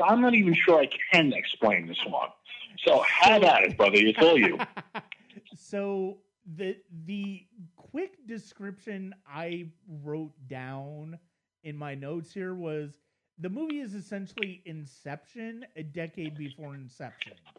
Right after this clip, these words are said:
Speaker 1: Okay.
Speaker 2: Um, that, that is the quick, is, that's as quick of a description as I can give. So basically, the movie is, the movie is really kind of two movies, because the fir-,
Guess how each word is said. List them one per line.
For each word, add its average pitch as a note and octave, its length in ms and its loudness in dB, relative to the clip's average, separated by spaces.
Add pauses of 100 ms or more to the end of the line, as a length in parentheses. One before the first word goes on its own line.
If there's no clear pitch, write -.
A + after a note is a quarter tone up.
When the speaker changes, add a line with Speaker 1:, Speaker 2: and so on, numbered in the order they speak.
(1080)
Speaker 1:
Okay. C3+ 200 4
Speaker 2:
Um, E3 380 -6 (280)
that, D4 220 -4 (100)
that A#3 100 -6
is A3+ 220 -10
the G3+ 200 -12 (260)
quick, G3 340 -8 (500)
is, D#3+ 300 -12 (220)
that's G3+ 220 -14
as G#3 180 -12 (200)
quick A3+ 220 -14
of G3+ 80 -14
a G3+ 60 -8
description D#3+ 600 -16
as C#3+ 140 -18
I C#3+ 100 -12
can C3 200 -20
give. B2+ 280 -16 (720)
So F#3+ 320 -6 (160)
basically, A3 760 -10
the F3 80 -12
movie A#3 640 -12
is, D#3+ 560 -10 (800)
the G3+ 100 -8
movie D#4 300 -8
is F#3+ 100 -12
really E3 360 -12
kind C#3 220 -12
of A2+ 240 -20
two C3+ 120 -14
movies, A2 540 -20
because D#3 400 -10 (160)
the E3 100 -14
fir-, D4+ 280 -18